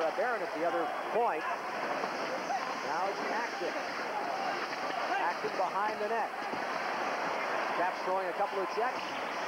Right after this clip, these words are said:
Comes right back to the point. Samuelsson knocks it down for Jensen. Jensen to Murray. Iafrate standing his ground. Acton takes a hit from Kristen.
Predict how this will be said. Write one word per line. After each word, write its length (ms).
Comes 200
right 200
back 240
to 40
the 200
point. 240
Samuelsson 400
knocks 240
it 160
down 280
for 100
Jensen. 340
Jensen 320
to 120
Murray. 320
Iafrate 320
standing 320
his 160
ground. 320
Acton 400
takes 240
a 80
hit 160
from 80
Kristen. 300